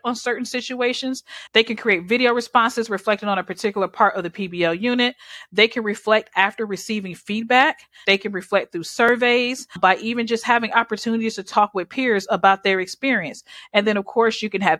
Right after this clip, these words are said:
exit tickets, you can have writing prompts, you can provide sentence stems or sentence starters to help them in the process. You can use K W L type charts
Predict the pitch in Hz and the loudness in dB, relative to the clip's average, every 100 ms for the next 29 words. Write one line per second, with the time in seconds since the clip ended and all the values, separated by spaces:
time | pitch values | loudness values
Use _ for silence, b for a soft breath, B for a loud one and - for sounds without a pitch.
0 | - 254 - 262 - 254 247 240 233 214 | 2 0 0 -6 -2 -2 0 -4 -4 -6
1 | 180 180 156 180 226 240 233 - 233 220 | -2 -2 0 2 2 2 -2 0 2 2
2 | 214 202 196 170 165 170 160 - 226 233 | -2 -10 -8 -6 2 2 2 0 0 0
3 | 220 - 214 220 190 160 - 214 220 - | -2 0 0 0 -4 -8 -4 -4 -4 0
4 | 208 202 202 196 180 170 202 202 208 196 | 2 2 0 -2 -2 0 -2 -2 -6 -6
5 | 196 - 190 185 196 190 - B B B | -4 0 0 2 2 2 0 B B B
6 | 214 220 196 180 - 180 170 160 165 160 | -6 -4 -4 -6 -2 0 2 0 -2 0
7 | 202 226 226 233 202 - 220 208 196 | 2 2 2 2 0 -2 2 2 0